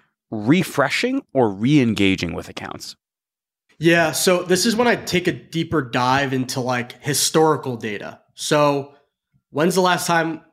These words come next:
Speaker 2: we've talked to them? What was the reason they didn't buy? Are they on a competitor? I gotta get a little bit more creative now, right? So if they're maybe,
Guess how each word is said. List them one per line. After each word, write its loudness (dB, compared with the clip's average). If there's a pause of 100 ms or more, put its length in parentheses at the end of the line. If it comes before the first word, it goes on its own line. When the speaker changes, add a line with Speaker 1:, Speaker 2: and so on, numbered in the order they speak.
(200)
Speaker 2:
we've -2
talked 0
to -6
them? -4 (220)
What -4
was 0
the 0
reason 0
they 0
didn't -4
buy? -2
Are -4
they 0
on 2
a -2
competitor? -4 (240)
I -6
gotta 2
get 4
a 4
little 2
bit 0
more 0
creative -2
now, -10 (100)
right? -2
So -2
if -6
they're 0
maybe, -2